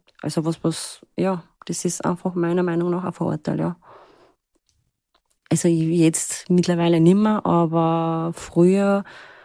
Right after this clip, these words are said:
war ich schon, denke ich mir, wieso? Also wieso muss ja nicht sein? Es gibt ja genug Leute mit Migrationshintergrund, die die deutsche Sprache super beherrschen, die ein Studium abgeschlossen haben, die,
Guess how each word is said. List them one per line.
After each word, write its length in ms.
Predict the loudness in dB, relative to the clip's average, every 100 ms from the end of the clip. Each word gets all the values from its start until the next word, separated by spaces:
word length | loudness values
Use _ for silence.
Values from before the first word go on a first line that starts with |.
| -20 -6
war 200 | 0 0
ich 80 | 0
schon, 180 | 0
denke 340 | 2 0 0 -4
ich 80 | -4
mir, 220 | -2 -2
wieso? 600 | -4 -4 -4 -2 2 2 0 -10 -20 _ -10
Also 440 | -6 -4 -4 -4 -4
wieso 220 | -6 -6 -8 -8 -10 _ -20 -12 -6 -4 -4
muss 320 | 2 4 4
ja 60 | 2
nicht 180 | 0 -2
sein? 320 | -4 -4 -6
Es 140 | -8 -6
gibt 200 | -6 -2
ja 80 | -4 -2
genug 560 | 0 2 4 4 2 -10 -16 -16 -18 -4
Leute 340 | 0 0 0 -2
mit 140 | 0
Migrationshintergrund, 960 | 0 0 0 0 -2 0 -2 0 -2 2
die 240 | 2 2 -2
die 840 | -6 -4 -6 -8 -12 -4 0 0 -2 -6
deutsche 280 | -4 -2
Sprache 600 | -4 -4 -4 2 2 2
super 320 | -2 -4 -4 0
beherrschen, 580 | 0 0 -2 -2 -2 -4 -18 -20 -20 -8 2
die 500 | 4 6 4 2 -2 -6
ein 80 | -4
Studium 360 | 2 4 4
abgeschlossen 520 | 2 -2 -4 -2 0
haben, 160 | 0 0
die, 440 | -2 -2 0 -2